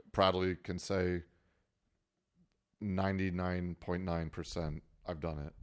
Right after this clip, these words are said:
and given them everything they wanted. And they leave smiling and satisfied.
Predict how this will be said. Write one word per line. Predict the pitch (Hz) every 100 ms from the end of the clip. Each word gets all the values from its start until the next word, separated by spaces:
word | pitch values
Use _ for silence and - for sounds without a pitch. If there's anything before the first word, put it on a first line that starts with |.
| - -
and | 90 82 80 - - 98
given | 92 82
them | 78 82
everything | 78 78 87
they | 78
wanted. | 82 80 82 78 - -
And | 85 82 78 - _ - - _ _ -
they | 110
leave | 113 113 92
smiling | - - 104 110 110
and | 110
satisfied. | 101 98 92 98 92 90